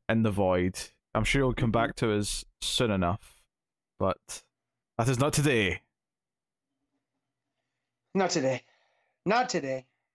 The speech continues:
Speaker 1: Rejoice or
Speaker 2: Yes, sir.
Speaker 1: commiserate, depending on your mood.
Speaker 2: He, he took his ball and went home. Or he's drunk, one of the two.
Speaker 1: He d-, <laughs> oh, it's Connor, so what sort of ball are we thinking here? I, I, like, it's probably like a
Speaker 2: He likes,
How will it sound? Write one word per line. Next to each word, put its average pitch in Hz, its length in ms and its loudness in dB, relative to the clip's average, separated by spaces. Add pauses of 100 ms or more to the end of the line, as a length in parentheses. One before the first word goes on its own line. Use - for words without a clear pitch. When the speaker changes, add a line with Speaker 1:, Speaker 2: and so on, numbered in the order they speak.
(1200)
Speaker 1:
Rejoice 190 580 2 (100)
or 127 100 2
Speaker 2:
Yes, - 80 -4
sir. - 80 -4
Speaker 1:
commiserate, 110 440 0
depending 110 380 0
on 104 140 0
your 98 80 0
mood. 92 160 -2 (280)
Speaker 2:
He, 165 240 -2
he 160 80 -6
took 180 160 -2
his 185 140 0
ball 165 240 2
and 156 80 0
went 151 120 -4
home. 139 300 -2 (320)
Or 208 160 2
he's 170 160 2
drunk, 147 380 -2
one 151 140 -2
of 131 40 -2
the 127 60 -10
two. 135 260 -2 (1160)
Speaker 1:
He 131 180 -2
d-, 131 120 -4 (540)
<laughs> - 560 -12
oh, 165 180 2
it's - 120 0
Connor, 131 380 0
so 120 220 -2
what 147 80 -2
sort 127 160 0
of 110 80 -2
ball 117 240 2
are - 20 0
we 104 80 2
thinking 120 360 -2
here? 92 180 0
I, 104 160 2
I, 104 160 0
like, 107 260 0
it's - 100 -20 (240)
probably 123 420 0
like 104 180 -2
a 90 180 2
Speaker 2:
He 392 80 2
likes, 440 280 0